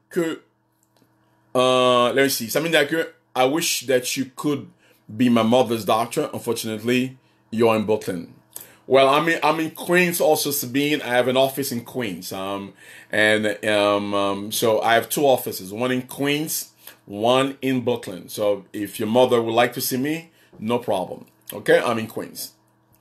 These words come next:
now, so that's the essence of postprenn and blood sugar now. Men gen young, se wi konn appel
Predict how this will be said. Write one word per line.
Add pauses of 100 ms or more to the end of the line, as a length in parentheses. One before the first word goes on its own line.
(480)
now, (2000)
so (2750)
that's
the
essence
of (140)
postprenn
and
blood
sugar (340)
now. (1800)
Men (340)
gen
young,
se
wi
konn
appel